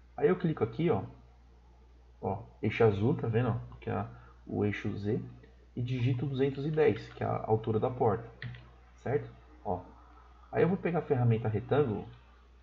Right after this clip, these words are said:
e vou clicar daqui, ó, na intersecção das linhas auxiliares até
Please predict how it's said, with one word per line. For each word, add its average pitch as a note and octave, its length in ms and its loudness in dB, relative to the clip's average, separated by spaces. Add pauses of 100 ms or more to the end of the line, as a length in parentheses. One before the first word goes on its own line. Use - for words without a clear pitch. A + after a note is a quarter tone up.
(360)
e A#2 80 0
vou C3 160 6
clicar - 580 2
daqui, C3+ 380 4
ó, B2 80 2
na G#2 80 2
intersecção A2+ 580 -2
das B2 180 0
linhas G#2+ 300 0
auxiliares G#2 760 -2 (600)
até A#2+ 560 4